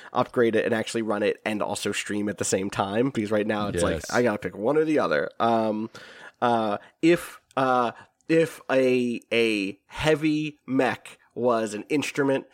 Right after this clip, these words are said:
Speaker 1: if a, if a, uh, if an awesome, if an assault class mech was an instrument, what type of instrument would it be?
Speaker 2: Ooh, it'd probably be a Simbasi.
Speaker 1: What,
Speaker 2: Uh,
Speaker 1: I don't
Speaker 2: really
Speaker 1: know. What, what's a Simbasi?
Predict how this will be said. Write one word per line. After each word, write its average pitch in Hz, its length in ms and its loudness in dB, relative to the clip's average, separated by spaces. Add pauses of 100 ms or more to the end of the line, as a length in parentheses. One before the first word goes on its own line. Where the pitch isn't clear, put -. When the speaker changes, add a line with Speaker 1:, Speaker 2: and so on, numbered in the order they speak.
(120)
Speaker 1:
if - 140 -2
a, 113 180 2
if 117 140 0
a, 110 240 4
uh, 104 160 2
if 95 100 -2
an 117 160 0
awesome, 131 340 2
if 98 100 -8
an 104 60 -2
assault 131 460 0
class 120 320 0
mech 123 280 -2
was 104 100 -4
an 117 60 -4
instrument, 127 420 0
what 123 120 2
type 127 160 0
of 113 100 -10
instrument 117 420 -2
would 107 100 -2
it 95 140 -4
be? 98 280 -4 (1700)
Speaker 2:
Ooh, 98 360 -2 (540)
it'd - 140 -16
probably 139 300 -4
be 101 560 0 (1080)
a - 80 -2
Simbasi. 82 800 -4 (360)
Speaker 1:
What, - 160 -6
Speaker 2:
Uh, 90 40 -4
Speaker 1:
I 101 100 0
don't 131 140 2
Speaker 2:
really 127 140 4
Speaker 1:
know. 123 80 2
What, - 100 -10
what's 120 160 -4
a 135 40 -4
Simbasi? 113 720 -8